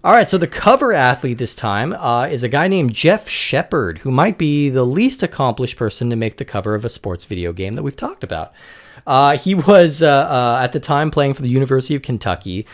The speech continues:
He was a standout high school player and had an exceptional career at Kentucky, where he won Most Outstanding Player for the ninety-eight season and led the team to two N C double A championships.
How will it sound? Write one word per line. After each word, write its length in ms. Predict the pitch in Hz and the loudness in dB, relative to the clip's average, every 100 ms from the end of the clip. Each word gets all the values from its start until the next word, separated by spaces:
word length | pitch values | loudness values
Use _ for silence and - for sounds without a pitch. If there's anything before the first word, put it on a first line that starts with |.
| - - | -20 -8
He 100 | - | 0
was 100 | 175 | 0
a 20 | 160 | 2
standout 440 | - 180 208 214 | 4 4 6 4
high 160 | 165 180 | 2 0
school 240 | - 185 | 0 -2
player 340 | - 156 160 | 2 2 2
and 100 | 190 | 2
had 140 | 147 143 | 0 0
an 60 | |
exceptional 480 | 127 - 156 - 151 | -2 -2 -4 -2 -4
career 480 | 131 127 123 180 165 | -2 -2 0 0 -2
at 140 | 117 | -4
Kentucky, 500 | - 113 104 92 117 127 | -6 -6 -6 -8 -8 -6
where 140 | 113 | -4
he 100 | 110 | -4
won 220 | 104 104 | -2 -2
Most 260 | 104 107 - | 0 -2 -2
Outstanding 480 | 101 - 104 98 92 | -6 -6 -6 -4 -6
Player 320 | 95 90 107 | -4 -2 -4
for 100 | 110 | -4
the 80 | 98 | -4
ninety-eight 520 | 90 92 90 90 90 | -4 -4 -6 -6 -6
season 500 | - 95 92 110 139 - - | -8 -6 -4 -4 -6 -10 -14
and 160 | - 123 | -4 0
led 160 | 127 123 | 2 0
the 60 | |
team 240 | 120 135 120 | -2 -2 -2
to 80 | |
two 400 | 113 - 196 208 | -4 -6 -2 0
N 140 | 143 117 | 0 -2
C 120 | 113 | -4
double 260 | 104 95 98 | -6 -4 -4
A 100 | 90 | -6
championships. 880 | - 87 - 90 85 92 110 - | -8 -10 -8 -12 -10 -10 -10 -14